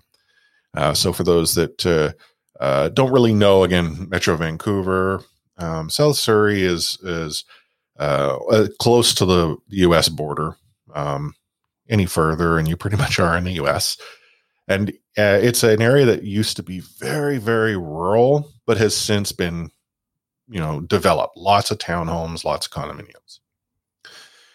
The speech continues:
And so we looked at a, a number of places. There was two of the, that we, we liked, but, uh, before I get to the, to talk about the two we liked, one of the places we went through, um,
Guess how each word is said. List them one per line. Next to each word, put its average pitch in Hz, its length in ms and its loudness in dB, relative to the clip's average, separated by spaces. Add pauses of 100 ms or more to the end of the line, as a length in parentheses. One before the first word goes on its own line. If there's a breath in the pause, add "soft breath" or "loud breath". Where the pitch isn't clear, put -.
(260 loud breath)
And 143 140 0
so 151 120 2
we 156 100 4
looked 220 220 2
at 240 80 -2
a, 107 500 0
a - 20 -2
number 101 260 0
of 110 80 0
places. 85 460 -6
There 110 100 4
was 110 240 2
two 220 400 2
of 156 140 4
the, 120 260 4
that 113 120 2
we, 101 280 0 (100)
we 101 100 -6
liked, 73 360 -8
but, - 320 -2
uh, 95 120 2
before 101 220 0
I 180 40 0
get 175 120 -2
to 143 60 -4
the, 92 240 0 (240)
to - 100 -10
talk 92 240 0
about 82 180 -10
the - 60 -16
two - 140 -6
we 73 80 -6
liked, - 380 -6 (760)
one 123 260 2
of 220 80 2
the 277 100 0
places 127 480 2
we 110 120 0
went 87 260 -2
through, - 280 -12 (1600)
um, 80 500 -6